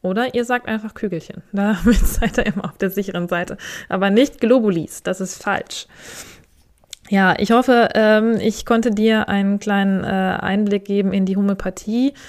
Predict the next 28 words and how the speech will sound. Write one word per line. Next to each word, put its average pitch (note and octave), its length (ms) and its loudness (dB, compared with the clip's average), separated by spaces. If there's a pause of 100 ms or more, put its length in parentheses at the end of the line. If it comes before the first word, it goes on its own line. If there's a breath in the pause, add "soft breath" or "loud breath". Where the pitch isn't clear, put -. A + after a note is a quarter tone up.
(320 loud breath)
Ähm, G#3 340 2
vielleicht G3+ 420 0
werden G#3+ 160 0
wir A#3+ 80 0
das G#3+ 140 -2
auch - 80 -2
nochmal G3+ 300 2
irgendwie, G#3 320 2
äh, - 60 -2
an F#3+ 300 0
anderer G3+ 280 0
Stelle G3 260 -2
vertiefen A3+ 580 -4
und G3 140 0
ich, G3 220 -8
ähm, F#3 480 -2
würde A3+ 240 4
dir G#3+ 160 2
ganz G3+ 240 -2
gerne G3 300 -2
auch F#3+ 220 -4
eine F#3+ 240 -2
homöopathische G3+ 640 -4
Notfallapotheke F#3+ 680 -6
an F3 100 -8
die F#3 100 -6
Hand C4+ 180 -6
geben. C#4+ 280 -2